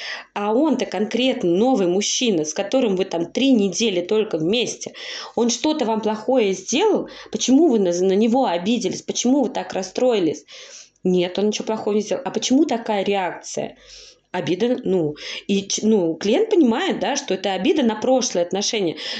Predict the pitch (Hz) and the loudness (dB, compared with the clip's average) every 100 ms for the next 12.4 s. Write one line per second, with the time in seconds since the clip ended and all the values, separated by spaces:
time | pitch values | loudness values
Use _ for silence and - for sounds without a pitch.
0 | - 254 269 262 - - - 185 240 262 | -2 2 2 2 -6 -14 -4 2 4 4
1 | 302 240 220 196 202 202 - 311 440 392 | 2 2 0 0 -2 -2 0 2 4 4
2 | 185 151 - - - - - _ _ _ | 4 -2 -12 -20 -20 -20 -20 _ _ _
3 | _ - 214 285 240 208 185 202 180 202 | _ 2 4 4 2 0 0 -2 -2 0
4 | 311 - - 233 208 196 294 302 226 208 | -2 -4 0 2 2 0 2 2 2 0
5 | 220 214 175 147 - - _ _ _ _ | 0 0 -2 -4 -8 -18 _ _ _ _
6 | _ _ _ _ _ _ _ - - - | _ _ _ _ _ _ _ -18 -6 0
7 | 240 220 269 302 - 240 226 226 226 202 | 2 2 0 0 -2 -2 -2 0 -2 -2
8 | - 170 156 170 165 180 262 - - - | -2 -4 -2 -4 -2 -4 -6 -8 -12 -10
9 | - 202 208 196 - 208 190 170 156 - | -6 -4 -4 -4 -4 0 0 0 -2 -8
10 | - - - - 214 247 247 214 294 - | -14 -12 -8 -6 -2 0 2 0 2 2
11 | 226 214 - 185 175 156 - - - - | 2 0 -4 -2 -2 -2 -4 -8 -8 -18
12 | - 226 226 190 | -4 0 2 0